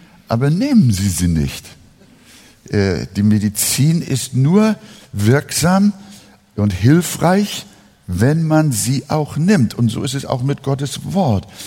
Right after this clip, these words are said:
Die Bibel im Regal hilft nicht weiter,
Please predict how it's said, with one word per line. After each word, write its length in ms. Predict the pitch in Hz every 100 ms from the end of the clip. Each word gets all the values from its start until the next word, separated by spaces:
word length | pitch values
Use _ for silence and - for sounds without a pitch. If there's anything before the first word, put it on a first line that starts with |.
| - - -
Die 80 |
Bibel 420 | 110 123 170 156 147
im 240 | - 127
Regal 720 | 113 113 113 113 139 196 220 - - - - _ _ - -
hilft 480 | 95 120 127 -
nicht 280 | 107 139 120
weiter, 640 | 147 180 131 101 82 73